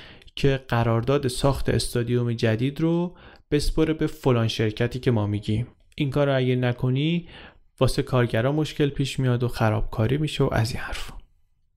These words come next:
بوچی از معدود آدمایی بود که تو اولتراها بودن و باشگاه فکر می‌کرد می‌تونه باهاشون کار کنه. پسر ساده‌ای بود، خوش اخلاق بود، مشتاق بود، درستکار بود به گفته مدیرای یوونتوس.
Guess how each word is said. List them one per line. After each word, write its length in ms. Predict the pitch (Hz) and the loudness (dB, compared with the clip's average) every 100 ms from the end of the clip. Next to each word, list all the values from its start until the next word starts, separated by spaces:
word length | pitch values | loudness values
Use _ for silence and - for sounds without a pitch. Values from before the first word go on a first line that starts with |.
| _ _ _ | _ _ _
بوچی 600 | 143 208 208 208 208 214 - | 4 4 4 2 2 0 0
از 200 | 151 135 | 0 2
معدود 400 | 135 127 127 127 | 2 2 2 2
آدمایی 440 | 131 127 127 156 135 | 2 4 4 2 2
بود 200 | 117 113 | 0 -2
که 360 | - 117 110 - | -2 0 2 2
تو 80 | |
اولتراها 580 | 135 127 113 127 117 147 | 2 2 0 0 2 2
بودن 340 | 175 165 156 143 | 0 0 0 0
و 100 | 127 | 0
باشگاه 400 | 123 117 160 151 | 2 2 2 2
فکر 260 | 160 - | 2 0
می‌کرد 240 | 147 143 139 | 0 0 2
می‌تونه 360 | 139 135 143 | 0 0 0
باهاشون 400 | 123 117 113 131 | 2 2 0 -2
کار 300 | 123 123 110 | 2 4 4
کنه. 320 | 104 113 113 123 - - | 0 -4 -4 -4 -8 -4
پسر 300 | 165 180 180 | 0 0 0
ساده‌ای 460 | - 135 127 147 | 2 0 2 0
بود، 200 | 147 139 | 0 -4
خوش 240 | - 120 117 | 0 0 2
اخلاق 480 | 113 - 135 135 - | 0 0 -2 -4 -2
بود، 220 | 131 127 | -2 0
مشتاق 540 | 127 - - 135 139 143 | 0 2 2 0 0 -2
بود، 500 | 135 131 127 - - | 0 0 -2 -12 -2
درستکار 640 | 113 113 - - 131 139 | 2 2 0 0 2 2
بود 280 | 143 143 135 | 0 -4 0
به 80 | 131 | 2
گفته 380 | 127 123 127 123 | 2 0 0 2
مدیرای 440 | 123 123 120 123 | 2 0 0 2
یوونتوس. 720 | 120 120 117 117 120 117 - | 0 0 -2 0 2 2 -2